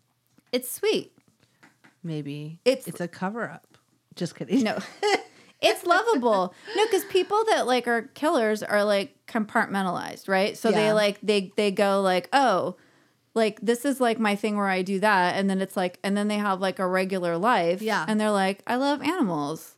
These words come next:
Speaker 1: Like, they don't, like, equi-, although they always say serial killers start out killing animals, but maybe not dogs. Maybe not the animal they like.
Speaker 2: I don't know.
Speaker 1: They don't always start out killing animals.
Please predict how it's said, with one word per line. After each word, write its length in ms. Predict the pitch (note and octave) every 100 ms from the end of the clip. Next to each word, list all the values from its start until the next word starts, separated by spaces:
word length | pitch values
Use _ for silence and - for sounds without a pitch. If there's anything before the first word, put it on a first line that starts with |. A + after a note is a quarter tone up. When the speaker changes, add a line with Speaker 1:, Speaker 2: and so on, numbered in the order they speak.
| G#3+
Speaker 1:
Like, 140 | G3+
they 120 | A3
don't, 220 | A3 A3
like, 200 | G3+ G3+
equi-, 280 | F3+ - G#3 -
although 320 | F#3 F#3 F#3+
they 140 | F#3
always 200 | F#3 F3+
say 100 | E3+
serial 360 | E3+ F3 E3 E3
killers 320 | - D#3 E3
start 200 | - F3
out 160 | D#3+ -
killing 280 | E3 E2
animals, 440 | - - - - -
but 160 | F#3+
maybe 260 | F#3+ F#3 G3
not 220 | G3+ E3+
dogs. 480 | E3+ G3 G#3+ G3 G3+
Maybe 160 | F#3+ F#3+
not 100 | F#3+
the 160 | F#3+ -
animal 260 | F3+ F3
they 140 | E3+ D#3+
like. 560 | E3 F#3 E3+ - - _ _ _ _ _ _ _ _ F3
Speaker 2:
I 60 |
don't 160 | D#3+ C#3+
know. 100 | D3 C#3+
Speaker 1:
They 100 | B3+
don't 180 | C4 A3+
always 260 | B2+ D3+ D#3
start 200 | - -
out 120 | -
killing 320 | - - -
animals. 540 | G#1+ G#1+ A1 A1 -